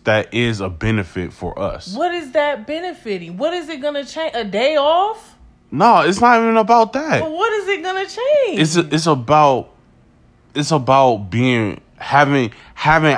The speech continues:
Speaker 1: our ancestors recognized. That's what it's
Speaker 2: By
Speaker 1: about.
Speaker 2: who?
Speaker 1: Everyone.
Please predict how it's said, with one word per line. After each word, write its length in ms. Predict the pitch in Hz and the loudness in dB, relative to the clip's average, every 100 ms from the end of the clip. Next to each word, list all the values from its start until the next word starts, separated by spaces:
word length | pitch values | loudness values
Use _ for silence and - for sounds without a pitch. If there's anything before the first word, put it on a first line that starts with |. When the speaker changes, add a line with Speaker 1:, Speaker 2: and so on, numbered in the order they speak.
| - | 0
Speaker 1:
our 440 | 123 139 131 120 73 | 2 4 4 2 0
ancestors 680 | 120 123 113 110 98 87 | -2 -2 -2 -4 -4 -4
recognized. 760 | 98 92 78 65 50 - - _ _ _ 127 | -4 -4 -8 -10 -14 -18 -20 _ _ _ 0
That's 180 | 135 | 2
what 140 | 139 131 | 2 0
it's 120 | 113 | 2
Speaker 2:
By 200 | 247 254 | 2 4
Speaker 1:
about. 120 | - | 2
Speaker 2:
who? 380 | 294 233 165 151 156 _ _ _ _ _ _ _ _ _ | -2 -6 -8 -14 -20 _ _ _ _ _ _ _ _ _
Speaker 1:
Everyone. 680 | 208 311 311 160 113 85 82 | 2 4 4 4 2 0 -8